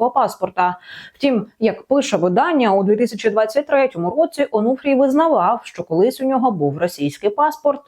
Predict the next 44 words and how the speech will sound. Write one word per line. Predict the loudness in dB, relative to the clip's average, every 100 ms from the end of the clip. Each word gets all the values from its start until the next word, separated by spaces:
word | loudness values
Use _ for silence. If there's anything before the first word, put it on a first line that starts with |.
| _ -20 -6
адже | -2 0 2
він | 2 0 0
жив | 0 0
у | 0
Росії | 0 -2 -2 0 0
на | 0
момент | -2 -2 -4 -6
розпаду | -12 -4 -2 0 -2
С | -4 -2
Р | -4
С | -2
Р. | -4 -4 0
Онуфрій | 0 2 0
тоді | 0 0
отримав | 2 2 0 0
український | -4 -2 0 0 0 -2
паспорт, | -2 0 -2 -4 -4
а | -2
дія | 2 2
російського | 0 0 -4 0 -2
продовжувалась | 0 0 2 2 2 0 0 -8
автоматично, | -4 0 0 0 -2 -2 -2
на | -2
що | -2 -2 0
Онуфрій | 0 2 2 0 -2 0
нібито | 0 0 -2 -4 -4
не | -2 0
звертав | -2 -2 -2 0 2
уваги. | 2 0 -2 -6 -8
Це | -2 0
вже | 2
не | 0
перше | 0 -2 -2 -2
позбавлення | -2 0 0 2 0 -2
українського | -4 -2 -2 -2 -4 -2
громадянства | -2 0 -2 -2 -4
поважних | -2 0 2 0 0 -2 0
ієрархів | 0 0 -4 -8 -10
У | -6
П | -6
Ц | -2 -2
через | 0 -2 -2 -4
російські | -8 -4 -4 -4 -6
паспорти. | -6 -6 -10 -10 -12